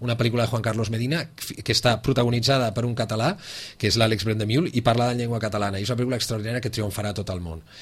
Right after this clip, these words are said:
S'ha vist a Toronto, també. Tenim pel·lícules com El Bosc, tenim pel·lícules com El Cuerpo,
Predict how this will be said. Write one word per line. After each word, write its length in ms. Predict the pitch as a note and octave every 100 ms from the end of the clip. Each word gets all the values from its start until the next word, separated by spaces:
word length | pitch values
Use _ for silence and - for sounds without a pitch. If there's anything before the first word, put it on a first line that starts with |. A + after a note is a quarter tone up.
| -
S'ha 320 | - F#2+ - G#2+
vist 180 | G#2+ G#2+
a 40 |
Toronto, 380 | G2 G#2+ A2 F2+
també. 260 | E2+ E2+ E2 - - -
Tenim 240 | A2+ A#2+
pel·lícules 400 | A#2+ A#2 C#3 C#3
com 160 | B2 G#2
El 80 |
Bosc, 400 | G2 A2+ G2 - - - - -
tenim 220 | A2 A#2
pel·lícules 400 | A#2+ A#2+ C#3 C#3+
com 140 | - G2+
El 140 | F#2+
Cuerpo, 480 | - A#2 A2+ F#2+